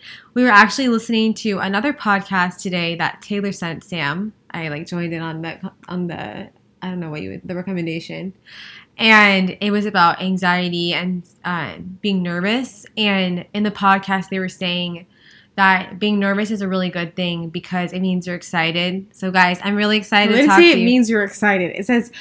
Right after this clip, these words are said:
Speaker 2: to stop
Speaker 1: <laughs>
Speaker 2: looking at it. This is how she interprets it. It said,
Speaker 1: <laughs>
Speaker 2: he said that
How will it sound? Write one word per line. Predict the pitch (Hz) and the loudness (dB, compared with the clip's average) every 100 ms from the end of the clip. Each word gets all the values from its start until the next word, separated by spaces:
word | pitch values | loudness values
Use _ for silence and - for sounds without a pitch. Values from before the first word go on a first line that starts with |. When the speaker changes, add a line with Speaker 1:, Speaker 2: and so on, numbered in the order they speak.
| - | -6
Speaker 2:
to | - 220 | 0 2
stop | - 262 285 | 6 8 10
Speaker 1:
<laughs> | 233 | 8
Speaker 2:
looking | 262 | 6
at | 247 220 | 8 6
it. | 180 - 208 | 4 -4 -2
This | 240 277 | 2 4
is | |
how | 269 | 4
she | 254 233 226 | 4 6 4
interprets | 196 185 180 165 - | 4 0 -2 -2 -2
it. | 165 - | 0 -2
It | 180 | 2
said, | 240 233 214 226 - - 302 294 254 - | 4 4 4 2 2 4 4 4 0 -2
Speaker 1:
<laughs> | 269 | -4
Speaker 2:
he | 262 | -2
said | 254 285 269 247 226 220 226 - - _ 208 | 2 6 8 8 6 2 -2 -8 -20 _ 6
that | 220 208 185 | 8 8 6